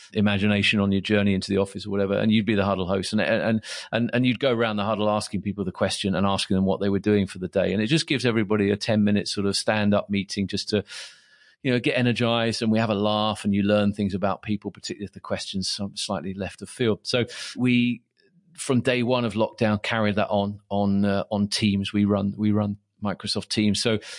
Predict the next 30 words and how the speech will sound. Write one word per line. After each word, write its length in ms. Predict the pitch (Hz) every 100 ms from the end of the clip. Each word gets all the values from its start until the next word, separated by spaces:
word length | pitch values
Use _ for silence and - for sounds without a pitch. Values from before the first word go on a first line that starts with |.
| -
uh, 220 | 110 107
everybody 380 | 123 113 104 107
had 120 | 101
a 40 | 101
webcam, 680 | 107 104 - 113 104 104
or 100 | 95 95
we 80 | 95
got 160 | 101
a 20 |
webcam 420 | 98 98 - 95 -
for 60 |
people 260 | - 92 92
who 60 |
didn't. 380 | 85 101 95 92
And, 500 | 95 98 101 101 98
uh, 220 | 104 101 -
so 180 | 110
we 140 | 104 101
did 200 | 107 98
the 80 | 95
huddle 280 | 104 104
on, 260 | 98 101 90
we 120 | 101
do 160 | 98 101
the 80 | 98
huddle 260 | 101 101
every 200 | 101 98
day 200 | 101 101
now 300 | 98 95 95
on, 240 | - 98